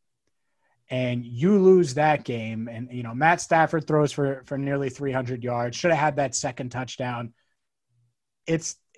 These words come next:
it's tough to recover from. And, and heck, I remember last year, it was early in the year. I don't know if it was week one or week two,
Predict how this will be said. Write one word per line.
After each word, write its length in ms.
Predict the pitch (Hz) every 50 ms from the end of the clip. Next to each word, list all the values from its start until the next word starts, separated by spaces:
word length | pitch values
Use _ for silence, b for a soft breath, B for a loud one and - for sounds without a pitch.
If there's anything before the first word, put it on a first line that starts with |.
| - _ _
it's 180 | - 170 - -
tough 220 | - 160 165 -
to 80 | 170 156
recover 380 | 156 147 - 147 135 151 175
from. 340 | - - 135 117 107 107 107 -
And, 200 | 131 139 135 135
and 160 | 131 147 143
heck, 220 | 131 165 165 -
I 100 | - 143
remember 680 | 156 165 175 160 156 156 160 156 156 156 151 131 b b b b b _
last 500 | 131 131 139 147 160 180 180 - - -
year, 380 | 139 131 123 120 120 117 117 - _ _ _ _ _ _ _ _ _ _ _ -
it 40 |
was 120 | 143 135 143 -
early 300 | 151 165 185 185 196 190
in 100 | 185 180
the 80 | 175 165
year. 140 | 156 147
I 80 | 131 139
don't 140 | 151 185 190
know 100 | 160 165
if 100 | 160 165
it 80 | 170
was 160 | 139 135 113 117
week 220 | 139 151 151 -
one 160 | 156 156 151
or 60 | 147
week 260 | 135 131 135 127 131 -
two, 320 | - 135 120 107 98 -